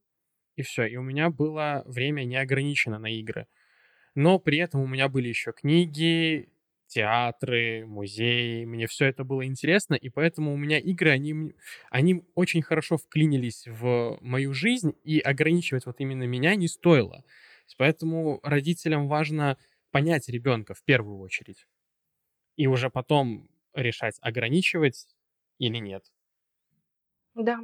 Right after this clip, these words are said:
Speaker 2: действительно, тут очень сложный вопрос, где стоит подо-, подобрать индивидуальный подход к своему ребёнку.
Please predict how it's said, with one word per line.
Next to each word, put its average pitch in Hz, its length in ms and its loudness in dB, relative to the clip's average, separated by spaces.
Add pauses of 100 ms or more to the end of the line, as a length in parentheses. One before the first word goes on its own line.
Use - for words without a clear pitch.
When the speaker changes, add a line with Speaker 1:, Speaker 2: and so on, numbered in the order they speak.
(180)
Speaker 2:
действительно, 226 420 -4
тут 254 220 0
очень 240 220 -8
сложный 226 420 0
вопрос, 196 440 -4
где 202 440 -2 (100)
стоит - 320 -2
подо-, 175 260 -8 (240)
подобрать 196 480 0
индивидуальный 208 800 0
подход 185 480 -6 (580)
к - 40 -20
своему 202 220 -2
ребёнку. 180 500 -8